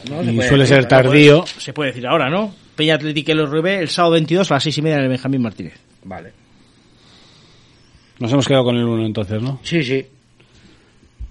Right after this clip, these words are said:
Speaker 2: Dinamo B, Salesianos.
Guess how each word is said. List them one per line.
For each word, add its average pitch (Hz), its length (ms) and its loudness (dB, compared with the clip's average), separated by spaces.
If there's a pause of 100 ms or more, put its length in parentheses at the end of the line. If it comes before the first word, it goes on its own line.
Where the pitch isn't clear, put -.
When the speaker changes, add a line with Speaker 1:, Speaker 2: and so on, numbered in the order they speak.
(1000)
Speaker 2:
Dinamo 139 360 2
B, 147 240 4 (160)
Salesianos. - 960 -6